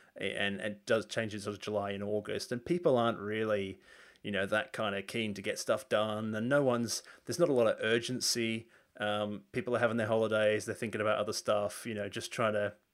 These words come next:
get a bit of downtime before the year ramps up again. So I think that has an impact as well, because if,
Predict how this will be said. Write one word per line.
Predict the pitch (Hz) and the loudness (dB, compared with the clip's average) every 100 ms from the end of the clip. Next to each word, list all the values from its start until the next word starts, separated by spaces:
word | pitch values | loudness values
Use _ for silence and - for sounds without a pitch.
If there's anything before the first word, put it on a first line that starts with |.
| _ _ - | _ _ -2
get | 135 | 2
a | 131 | 2
bit | 117 | 2
of | |
downtime | 104 104 104 - 107 104 | 0 0 -2 -4 -4 -4
before | 95 120 | -6 -8
the | 107 | -8
year | 101 104 | -6 -4
ramps | 104 101 107 | -2 -4 -4
up | 117 127 | -4 -4
again. | 110 110 | -4 -2
So | - | 0
I | 151 | 0
think | - 240 - | 0 -2 2
that | 117 123 - - - - | 8 8 6 0 -20 -6
has | - 131 | 4 4
an | 127 | 6
impact | 139 202 - 95 95 - | 4 2 2 -2 -4 -4
as | 123 | -2
well, | 185 180 - 92 | 6 6 6 4
because | 123 - 120 117 | -2 0 0 0
if, | 120 - | -2 -4